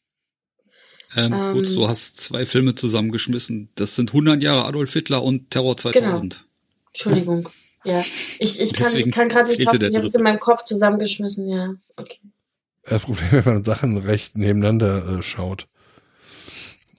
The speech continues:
Speaker 2: Ähm.
Speaker 3: dann verschmelzen die.
Speaker 2: Ich, ja.
Speaker 3: Kennt
Speaker 2: Ja.
Speaker 3: ihr, ähm, The Orphanage?
Speaker 2: Das kommt
Speaker 3: Das
Speaker 2: mir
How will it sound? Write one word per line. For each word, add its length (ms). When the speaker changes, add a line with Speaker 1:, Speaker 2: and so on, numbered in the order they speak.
Speaker 2:
Ähm. 260
Speaker 3:
dann 220
verschmelzen 840
die. 220
Speaker 2:
Ich, 380
ja. 540
Speaker 3:
Kennt 340
Speaker 2:
Ja. 80
Speaker 3:
ihr, 480
ähm, 580
The 180
Orphanage? 960
Speaker 2:
Das 140
kommt 160
Speaker 3:
Das 140
Speaker 2:
mir 20